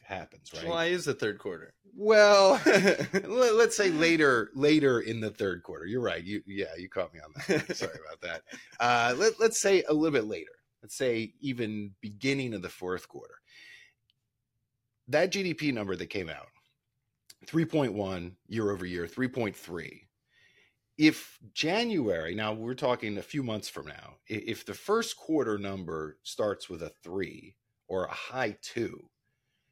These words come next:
Speaker 1: the Fed is not gonna be in a position to wanna lower rates.
Speaker 2: Mm-hmm.
Speaker 1: And specifically going back to the inflationary trends in the late seventies, again, caused by a different setup, um,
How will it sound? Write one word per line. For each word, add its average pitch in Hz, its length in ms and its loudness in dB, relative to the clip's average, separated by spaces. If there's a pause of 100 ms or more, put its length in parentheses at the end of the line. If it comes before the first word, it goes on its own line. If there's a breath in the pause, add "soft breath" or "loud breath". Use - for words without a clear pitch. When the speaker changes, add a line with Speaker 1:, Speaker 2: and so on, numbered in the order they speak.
(420)
Speaker 1:
the 107 60 -10
Fed 214 300 0
is 98 140 2
not 123 380 -2
gonna 98 160 -2
be 95 160 -4
in 90 80 -8
a 82 40 -10
position 95 400 -8
to 71 60 -18
wanna 78 180 -14
lower - 220 -18
rates. - 480 -18 (260)
Speaker 2:
Mm-hmm. 95 280 -20 (260)
Speaker 1:
And 107 520 -8 (120)
specifically 110 920 -4
going 120 340 0
back 104 460 -2
to 92 760 -4
the 95 160 -6
inflationary 98 540 -2
trends 95 420 -6
in 85 240 -12
the 85 80 -10
late 92 240 -8
seventies, 98 720 -10 (260 soft breath)
again, 113 540 -4
caused 123 400 2
by 98 380 -2 (100)
a 80 60 -16
different 117 520 -2
setup, 90 520 -4 (440 soft breath)
um, 80 480 -8